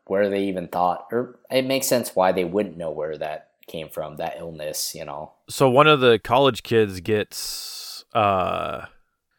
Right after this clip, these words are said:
Speaker 2: what does he get? Bit? He gets
Speaker 1: He got bit, yeah.
Speaker 2: slashed or something by a troll, and he comes back positive for
Speaker 1: Oh.
Speaker 2: rabies. And they're
Speaker 1: Right,
Speaker 2: like,
Speaker 1: the
Speaker 2: "Oh, maybe
Speaker 1: vet.
Speaker 2: that's why these trolls are acting crazy and not doing their," but again,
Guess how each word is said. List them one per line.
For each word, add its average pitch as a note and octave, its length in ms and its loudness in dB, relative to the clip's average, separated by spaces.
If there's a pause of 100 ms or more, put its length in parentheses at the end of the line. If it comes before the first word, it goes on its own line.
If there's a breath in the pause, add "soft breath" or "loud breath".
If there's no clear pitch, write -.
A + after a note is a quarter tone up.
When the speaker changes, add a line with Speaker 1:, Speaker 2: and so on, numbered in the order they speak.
(180)
Speaker 2:
what C3+ 60 -10
does A#2+ 80 -6
he G2 60 -4
get? G2 280 0
Bit? C3 360 4
He A2 100 -8
gets - 600 -2
Speaker 1:
He G2+ 140 -16
got F#2 300 0
bit, E2+ 380 0
yeah. E2+ 100 -12
Speaker 2:
slashed A#2+ 540 4
or A#2+ 60 -4
something A#2 280 0
by G#2 140 4
a F#2 60 0
troll, A2 400 4
and G2 160 -4
he A2 220 -2
comes A2 280 -4
back F#2+ 240 0
positive G#2 500 4
for G2 120 4
Speaker 1:
Oh. F#2 60 2
Speaker 2:
rabies. F#2+ 680 4 (500 soft breath)
And A#2+ 140 2
they're A#2 80 6
Speaker 1:
Right, A#2 120 8
Speaker 2:
like, G#2 120 0
Speaker 1:
the - 60 0
Speaker 2:
"Oh, B2+ 200 10
maybe B2+ 260 6
Speaker 1:
vet. A2 80 0
Speaker 2:
that's A#2 320 6
why G#2+ 200 4
these G2+ 260 -4
trolls G#2+ 360 0
are G2 120 -2
acting G2 360 -2
crazy F#2+ 460 -4
and F#2 120 -6
not G2 240 -4
doing G2 280 -8
their," F2+ 200 -6 (320 loud breath)
but C#3 80 6
again, B2+ 400 6